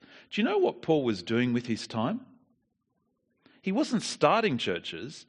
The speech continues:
He was trying to stop churches. He didn't just think Christians were a bit odd or a bit annoying. He thought Christians were a massive problem in the world. He thought Jesus was a fraud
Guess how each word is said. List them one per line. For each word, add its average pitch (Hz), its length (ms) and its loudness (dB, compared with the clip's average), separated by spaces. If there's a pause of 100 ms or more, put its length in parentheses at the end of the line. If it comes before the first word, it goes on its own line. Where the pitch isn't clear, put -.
(440)
He 202 140 0
was 269 220 0
trying 160 260 2
to 131 60 -2
stop - 600 0
churches. - 840 -8 (1000)
He 226 80 2
didn't 226 280 4
just - 240 0
think 123 180 2
Christians 120 440 -2
were 107 60 -2
a 98 40 -6
bit 104 140 0
odd 110 380 4 (220)
or 90 60 -8
a - 20 -8
bit 110 160 0
annoying. 95 580 0 (680)
He 226 120 -4
thought - 440 -2
Christians 127 580 -2
were 117 140 2
a 113 40 4
massive 123 840 -2
problem 104 560 -2 (320)
in 117 140 2
the 113 60 4
world. 123 440 2 (1500)
He 127 80 0
thought 143 360 4
Jesus 139 560 2
was 113 200 -4
a 107 60 -6
fraud 123 760 2